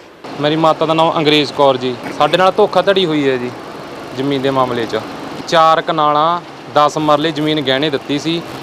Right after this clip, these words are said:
ਜਿਸ ਦੇ ਬਾਵਜੂਦ ਕਹਿੰਦਾ ਵੀ ਸਾਨੇ ਰਜਿਸਟਰੀ ਕਰਵਾਉਣੀ ਹੈ ਗਹਿਣੇ ਦੀ, ਤੇ ਉਹ ਸਾਨੂੰ ਕਹਿ ਕੇ ਲੈ ਗਿਆ ਮੇਰੀ ਮਾਤਾ ਨੂੰ। ਮੈਂ ਹੈ ਨਹੀਂ ਸੀ ਤੇ ਮੈਂ ਮਾਤਾ ਨੂੰ ਭੇਜਤਾ ਤੇ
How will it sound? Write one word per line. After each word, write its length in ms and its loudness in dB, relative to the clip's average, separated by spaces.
ਜਿਸ 140 0
ਦੇ 140 0
ਬਾਵਜੂਦ 300 4
ਕਹਿੰਦਾ 260 0
ਵੀ 360 0
ਸਾਨੇ 240 -2
ਰਜਿਸਟਰੀ 400 -2
ਕਰਵਾਉਣੀ 420 2
ਹੈ 140 0
ਗਹਿਣੇ 240 2
ਦੀ, 180 -4
ਤੇ 140 4
ਉਹ 180 4
ਸਾਨੂੰ 260 0
ਕਹਿ 180 2
ਕੇ 140 2
ਲੈ 160 4
ਗਿਆ 280 2
ਮੇਰੀ 140 0
ਮਾਤਾ 320 2
ਨੂੰ। 160 -2
ਮੈਂ 200 0
ਹੈ 100 -2
ਨਹੀਂ 160 0
ਸੀ 200 -2
ਤੇ 80 2
ਮੈਂ 180 2
ਮਾਤਾ 280 2
ਨੂੰ 80 -4
ਭੇਜਤਾ 440 -2
ਤੇ 200 2